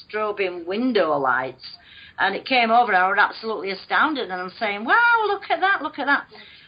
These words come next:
And I just assumed that everyone else had seen it like I had, and it wasn't till years later when I was talking to my sister about it, and she said, "What are you talking about?" And I said, "You know," she said, "I remember playing down there with children and everything, I remember it all." She said, "But I didn't see no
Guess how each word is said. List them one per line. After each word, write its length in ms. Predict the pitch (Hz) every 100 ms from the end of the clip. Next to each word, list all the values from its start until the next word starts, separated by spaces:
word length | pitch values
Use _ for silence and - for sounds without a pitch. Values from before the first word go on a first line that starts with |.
| -
And 160 | 226 262
I 180 | 330
just 240 | 285 302 285
assumed 800 | 254 - 294 302 185 156 190 - -
that 280 | 214 226 - 175
everyone 420 | 233 254 240 220
else 220 | 208 208 -
had 80 | 208 -
seen 240 | 226 202
it 120 | 139
like 300 | 180 185 -
I 140 | 214 214
had, 320 | 143 147 -
and 120 | 190
it 100 | 196
wasn't 280 | 196 233 233
till 180 | 262 233
years 380 | 214 226 226 214
later 360 | 214 240 233
when 120 | 175 170
I 80 |
was 100 | 175
talking 280 | 208 202 -
to 80 | 202
my 100 | 185
sister 460 | - 240 - 233 196
about 440 | 180 143 131 -
it, 220 | 123 - - _ - - - -
and 240 | 185 202
she 140 | 202 220
said, 360 | - 214 214 214
"What 160 | 147
are 20 |
you 80 | 143
talking 380 | - 320 311 359
about?" 440 | 254 190 151 123 -
And 120 | 165
I 40 | 185
said, 360 | - 202 202 - _ -
"You 120 | 381
know," 240 | 466 - -
she 160 | - -
said, 100 | 440 494
"I 40 | 339
remember 440 | 277 240 196 165 _ -
playing 320 | 220 180 165
down 240 | 165 151
there 180 | 147 139
with 140 | 135 -
children 440 | 180 139 143 190
and 80 | 226
everything, 400 | 339 427 247 180
I 40 |
remember 340 | 165 170 170 -
it 40 |
all." 160 | 381 466
She 100 | -
said, 120 | -
"But 100 | 277
I 180 | 147 330
didn't 240 | 427 -
see 160 | 202 151
no 240 | 139 127